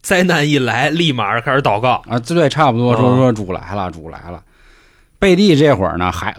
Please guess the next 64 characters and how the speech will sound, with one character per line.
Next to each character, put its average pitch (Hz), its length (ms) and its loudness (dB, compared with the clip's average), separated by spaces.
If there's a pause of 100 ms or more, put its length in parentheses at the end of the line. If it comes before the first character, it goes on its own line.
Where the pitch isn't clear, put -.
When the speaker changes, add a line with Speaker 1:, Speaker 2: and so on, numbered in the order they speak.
Speaker 2:
可 - 180 -4
还 123 200 0
困 151 300 4
着 110 100 4
呢 87 140 -6
啊， 85 180 -10
Speaker 1:
啊。 92 340 -8
Speaker 2:
就 123 140 -2
还 135 180 0
在 147 120 2
那 104 100 0
儿 113 180 -2 (160)
傻 - 220 -4
愣 117 220 2
站 104 260 0
着。 82 80 -18 (320)
他 170 160 2
们 147 100 4
仨 151 180 2
就 147 140 4
这 139 120 2
么 131 120 4
站 135 160 2
了 107 80 0
十 110 100 -4
分 127 160 0
钟。 131 160 -4 (540)
Speaker 1:
大 110 140 -6
哥。 120 160 -4
Speaker 2:
直 127 220 2
到 190 200 6
贝 147 240 4
蒂 147 180 4
觉 107 120 0
得 139 140 4
自 139 140 -4
己 143 240 0
眼 113 160 0 (160)
睛 92 200 -4
好 95 160 0
像 90 180 -2
都 110 140 0
快 107 180 0
烧 110 260 2
着 87 300 -2
了， 90 240 -6 (380)
就 107 140 -6
烫 98 460 0
的 85 80 -10
啊， 90 180 -6
那 107 120 -2 (180)
眼 92 200 -6
皮 113 160 -4
都 143 120 2
耷 101 280 -2
拉 90 80 -4
了， 82 160 -16 (300)
说 107 180 -6
：“咱 98 180 -4
要 101 140 -4
不 98 160 -6
咱 101 200 -2
走 - 180 -6
吧。” 85 240 -10